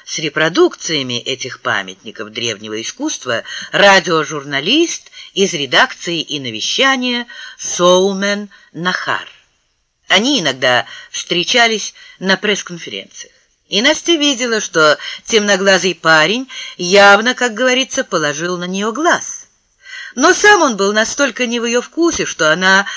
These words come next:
ограничила своё общение с ним темой любви к искусству. Правда, произведения искусства, подходящие для обсуждения, Соумен выбирал несколько специфические.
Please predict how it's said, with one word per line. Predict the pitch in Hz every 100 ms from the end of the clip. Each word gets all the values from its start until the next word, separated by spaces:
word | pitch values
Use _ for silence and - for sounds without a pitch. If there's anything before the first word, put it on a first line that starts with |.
| -
ограничила | 202 214 262 294 339 - 156 123
своё | 113 131 131
общение | 127 - 359 320 294
с | - 226
ним | 254 254 - - _
темой | - 262 233 226 214 -
любви | 170 165 131 143 180 190 185 _ -
к | 160
искусству. | 143 - - - - - _ _ _ _ _ _ _ _ _ - - -
Правда, | - 415 381 403 381
произведения | 359 349 269 269 220 254 240 226 202
искусства, | 208 - 214 214 - 233 240 247 - - -
подходящие | 220 - 240 208 202 - 220 214
для | 202 202
обсуждения, | - 214 175 202 202 202 202 196 - -
Соумен | - - 233 233 240 254 269 254
выбирал | 220 233 214 220 214 220 220
несколько | 190 190 - 185 - 175 165 - -
специфические. | - - 202 - - 101 - - - -